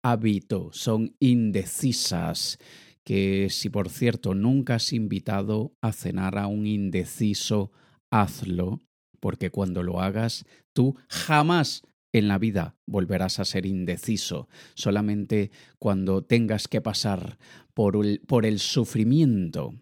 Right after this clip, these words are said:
de ver a esa persona como se toma quince minutos en decidir qué es lo que quiere comer, mientras tú te mueres de hambre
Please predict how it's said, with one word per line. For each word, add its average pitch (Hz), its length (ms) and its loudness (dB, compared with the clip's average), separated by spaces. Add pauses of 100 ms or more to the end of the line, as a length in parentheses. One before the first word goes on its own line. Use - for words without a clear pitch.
(360)
de 101 220 2
ver 113 160 4
a 135 40 4
esa 123 200 0
persona 107 420 -2
como 98 160 -2
se 101 140 -4
toma 107 360 0
quince 170 460 2
minutos 117 460 2
en 101 180 0
decidir 107 540 2
qué 104 140 2
es - 160 -4
lo 104 100 2
que 87 120 -4
quiere 95 220 -2
comer, 98 400 -2 (640)
mientras 110 440 2
tú 131 120 4
te 120 100 2
mueres 113 340 2
de 98 100 4
hambre 90 440 2